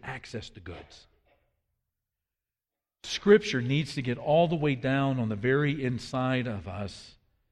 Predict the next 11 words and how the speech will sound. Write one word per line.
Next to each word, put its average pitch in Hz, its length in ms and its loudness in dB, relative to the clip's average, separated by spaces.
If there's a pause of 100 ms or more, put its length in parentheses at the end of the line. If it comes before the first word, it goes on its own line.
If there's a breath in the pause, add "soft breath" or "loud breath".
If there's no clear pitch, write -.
(520)
in 120 160 -4
such 156 340 -2
a 156 60 0
way 101 460 -4 (680)
that 110 140 -10
we're 98 80 -10
thrilled, 90 560 -10 (2000)
that 127 120 -2
we 131 120 0
become 117 560 -4 (1800)
joyful 135 560 0